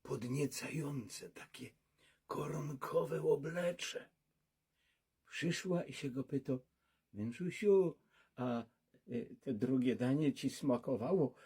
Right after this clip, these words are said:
„Jo, smakowało mi fest.” „Widzisz, to teraz mnie będziesz miał na deser.” A on go do, „Wiesz, wiesz co,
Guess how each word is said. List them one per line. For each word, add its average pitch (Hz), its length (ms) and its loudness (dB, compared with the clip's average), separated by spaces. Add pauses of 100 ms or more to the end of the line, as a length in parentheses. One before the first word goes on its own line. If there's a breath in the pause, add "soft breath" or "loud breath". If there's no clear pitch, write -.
(160 loud breath)
„Jo, 180 840 4
smakowało 202 840 6
mi 202 220 6
fest.” - 440 4 (380 soft breath)
„Widzisz, 120 540 -4 (320 soft breath)
to - 120 -18
teraz 95 480 -10
mnie 202 360 6 (240)
będziesz 101 360 -4
miał 95 300 -2
na 87 140 -4
deser.” - 440 -8 (2250)
A 104 100 -12
on 104 460 -10 (920)
go 117 180 -4
do, 101 200 -2
„Wiesz, 110 300 -12 (180)
wiesz 113 180 -8
co, 117 320 0